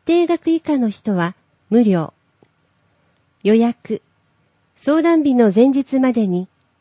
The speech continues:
電話で丹後法律相談センターへ。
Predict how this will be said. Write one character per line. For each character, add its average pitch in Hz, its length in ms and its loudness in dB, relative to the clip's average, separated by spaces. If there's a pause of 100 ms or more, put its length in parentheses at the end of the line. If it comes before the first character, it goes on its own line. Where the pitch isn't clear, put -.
電 247 260 2
話 233 160 0
で 214 200 -4 (500)
丹 285 260 2
後 196 160 -2
法 277 240 0
律 285 340 -4
相 285 220 0
談 311 220 -2
セ 294 160 -2
ン 269 80 -6
タ 190 140 -6
ー 165 180 -6
へ。 - 120 -12